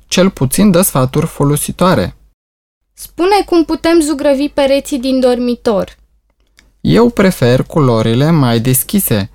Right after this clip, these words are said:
Speaker 1: Cred că merge beș.
Speaker 2: Dar în celelalte camere ce facem?
Speaker 1: În bucătărie montez o hotă nouă, în baie schimb faianță, iar în living comand un raft pentru cărți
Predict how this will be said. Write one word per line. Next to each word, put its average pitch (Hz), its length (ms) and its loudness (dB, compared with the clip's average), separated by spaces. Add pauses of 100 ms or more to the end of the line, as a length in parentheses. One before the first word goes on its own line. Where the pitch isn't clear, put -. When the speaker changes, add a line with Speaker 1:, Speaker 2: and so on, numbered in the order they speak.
(160)
Speaker 1:
Cred - 240 -2
că 247 120 0
merge 165 380 2
beș. 107 440 0 (760)
Speaker 2:
Dar 262 260 2
în 285 160 2
celelalte 311 640 0
camere 302 480 0
ce 330 220 -2
facem? 196 640 -6 (880)
Speaker 1:
În 151 180 4
bucătărie 147 680 0
montez 151 580 0
o 151 100 0
hotă 135 340 -2
nouă, 120 580 0 (520)
în 165 240 2
baie 139 280 4
schimb 170 380 -2
faianță, 156 840 0 (180)
iar 175 280 0
în 190 140 4
living 139 640 0
comand 131 500 2 (120)
un 180 240 2
raft 135 340 0
pentru 139 420 0
cărți - 520 -2